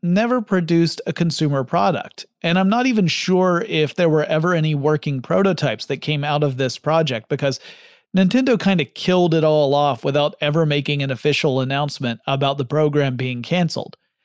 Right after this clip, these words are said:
Kutaragi was confident that Sony could build a C D-rom-based video game system, as opposed to Nintendo's cartridge-based system,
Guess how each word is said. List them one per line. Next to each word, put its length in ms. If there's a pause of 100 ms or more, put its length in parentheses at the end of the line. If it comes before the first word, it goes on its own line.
(260)
Kutaragi 640
was 300
confident 640
that 100
Sony 500
could 240
build 400
a 240
C 300
D-rom-based 1000
video 360
game 300
system, 500 (340)
as 140
opposed 340
to 80
Nintendo's 560
cartridge-based 960
system, 460